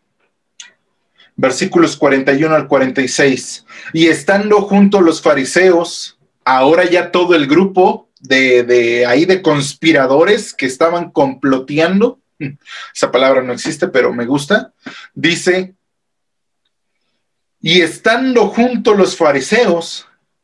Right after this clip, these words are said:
Jesús les preguntó diciendo", ahora es Jesús el que lanza la pregunta,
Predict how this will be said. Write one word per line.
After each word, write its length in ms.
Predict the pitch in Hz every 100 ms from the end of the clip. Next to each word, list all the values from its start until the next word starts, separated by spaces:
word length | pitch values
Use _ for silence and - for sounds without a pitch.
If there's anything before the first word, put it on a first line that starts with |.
| _ _
Jesús 880 | - 190 185 156 - 208 262 - 240
les 360 | 240 208 -
preguntó 1000 | _ 208 202 180 175 156 143 - 196 208
diciendo", 960 | 202 202 - 196 240 226 185 131 113 - _ _ _ _ _ _
ahora 480 | 113 123 170 190 165
es 280 | 190 196 -
Jesús 760 | - 156 135 - 220 233 -
el 180 | 156 131
que 200 | - 131
lanza 480 | 135 165 190 190 156
la 200 | 139 -
pregunta, 720 | 135 127 190 202 - - -